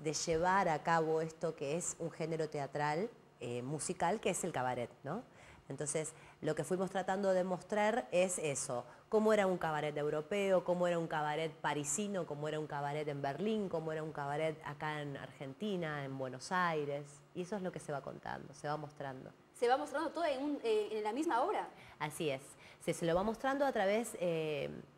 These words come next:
Speaker 1: hemos hecho como una selección, eh, en donde jugamos con todos los recursos que nos brinda el teatro, la danza y el canto, ¿no?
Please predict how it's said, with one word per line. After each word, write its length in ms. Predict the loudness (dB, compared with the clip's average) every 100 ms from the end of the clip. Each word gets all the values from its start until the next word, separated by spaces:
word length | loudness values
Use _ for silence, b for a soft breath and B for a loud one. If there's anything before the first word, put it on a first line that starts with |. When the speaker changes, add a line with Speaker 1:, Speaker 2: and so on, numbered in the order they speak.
| B B B B 0
Speaker 1:
hemos 220 | 2 2
hecho 180 | 2 0
como 120 | 2
una 160 | 2 0
selección, 760 | 0 0 0 -2 -4 -4 -6 -6
eh, 360 | -6 -4 -4 -2
en 160 | -2
donde 220 | -2 -2 -2
jugamos 640 | 0 0 4 4 2 -2
con 240 | -2 -4 0
todos 200 | 0 0
los 140 | 0
recursos 460 | -4 -2 -4 -4 -4
que 100 | -4
nos 140 | -4
brinda 320 | -4 0 0
el 100 | 0
teatro, 560 | -2 -2 0 0 0 -2
la 160 | -2
danza 580 | -2 -2 -2 -2 -2 -2
y 300 | -2 -2 -2
el 160 | -4 -4
canto, 480 | -6 -4 -6 -8 -10
¿no? 160 | -10